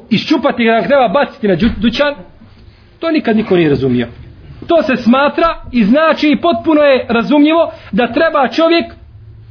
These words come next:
da pogleda i da pripazi na njegovu radnju. Tako je u ovome slučaju, ako možeš oči svoje izvaditi, izvadi oči pa ih zamijeni. To jeste,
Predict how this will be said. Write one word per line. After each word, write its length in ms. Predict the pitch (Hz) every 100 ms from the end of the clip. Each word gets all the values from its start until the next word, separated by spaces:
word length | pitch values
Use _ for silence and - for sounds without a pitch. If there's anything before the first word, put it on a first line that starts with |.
| - - -
da 120 | 240 285
pogleda 640 | 330 302 262 240 254 254
i 60 | 262
da 100 | 262
pripazi 440 | 269 269 233 208
na 60 | 208
njegovu 320 | 185 185 208
radnju. 340 | 247 269 185 175 - - -
Tako 240 | 339 330 302
je 40 |
u 20 |
ovome 180 | 277 262
slučaju, 280 | 262 240 226
ako 160 | -
možeš 300 | 277 277 226 294 349
oči 160 | 240 277
svoje 360 | 240 294 277
izvaditi, 420 | 269 262 233 - -
izvadi 380 | 214 226 247 277
oči 180 | 277 -
pa 60 |
ih 100 | 208
zamijeni. 360 | 180 175 180 143
To 80 | 226
jeste, 340 | 262 254 202